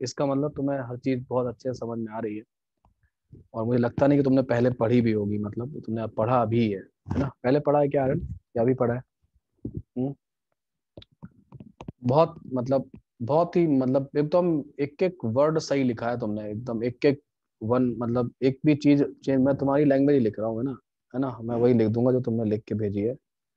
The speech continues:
We, अ, क्या लिखा है? We cannot, we can't make angular part of psi। हाँ, इसका मतलब है we cannot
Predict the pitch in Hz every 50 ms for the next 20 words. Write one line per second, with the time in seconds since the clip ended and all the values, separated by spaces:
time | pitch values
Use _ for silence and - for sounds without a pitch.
0 | _ _ _ _ _ _ 117 120 120 - - - 120 117 113 113 117 117 113 -
1 | - 123 117 113 113 113 - 123 127 123 120 117 117 - 110 110 110 110 117 135
2 | 139 - - - _ _ - - _ _ _ _ _ _ _ _ _ _ _ _
3 | _ _ _ _ _ _ _ _ _ _ _ _ _ _ _ _ _ _ _ _
4 | - _ _ _ _ - 120 120 - - 117 120 123 123 123 120 117 117 120 123
5 | 120 117 113 113 117 117 113 117 - 110 110 110 113 113 110 - - - 107 107
6 | 107 107 - 110 90 90 - - _ _ _ _ _ _ _ _ _ _ _ _
7 | _ _ _ _ _ _ _ - 123 120 - - 151 147 147 135 - 135 143 139
8 | 139 151 143 123 113 123 131 131 131 - _ - 120 120 127 131 123 110 104 110
9 | 113 - - -